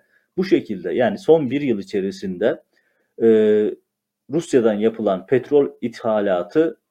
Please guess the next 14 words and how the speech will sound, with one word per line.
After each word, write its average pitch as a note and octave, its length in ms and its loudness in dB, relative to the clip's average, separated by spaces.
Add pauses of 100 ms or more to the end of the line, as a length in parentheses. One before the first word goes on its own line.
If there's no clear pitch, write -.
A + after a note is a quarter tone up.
(100)
iki - 200 -10
katına A2+ 320 -4
çıkmış - 460 -18
durumda. G#2+ 320 -8
Şey, A2+ 160 -2
pardon, G#2+ 320 0
yüzde B2+ 340 -6
yüz D#3+ 280 -2
artmış - 460 -2
durumda F#2+ 460 -4 (400)
ve B2+ 280 4 (100)
bu C#3+ 180 0
da, A#2 300 2 (560)
e, G#2+ 60 -4